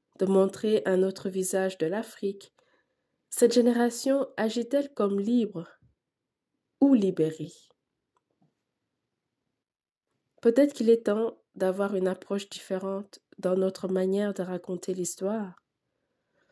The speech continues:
Une histoire plus orientée sur nous-mêmes et sur nos sociétés, et moins dans l'optique de réécrire l'histoire. Car je pense que cela a déjà été fait,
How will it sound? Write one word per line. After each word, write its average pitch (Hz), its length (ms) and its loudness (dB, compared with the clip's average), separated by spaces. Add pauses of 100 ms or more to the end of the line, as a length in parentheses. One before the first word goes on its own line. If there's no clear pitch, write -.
(220)
Une 202 120 4
histoire 202 440 2 (140)
plus 214 240 -4
orientée 196 460 0
sur 202 220 -4
nous-mêmes 208 640 0 (460)
et 196 40 -6
sur 196 200 -6
nos 196 120 -2
sociétés, 220 840 -2 (840)
et 214 120 4
moins 240 380 4
dans 226 140 -2
l'optique 214 540 -6
de 196 60 -2
réécrire 226 1040 -2
l'histoire. 175 720 -8 (340)
Car 214 160 0
je 226 120 2
pense 277 340 0
que 214 100 -6
cela 208 300 0
a 185 60 -2
déjà 190 320 0
été 185 200 -4
fait, 185 320 -8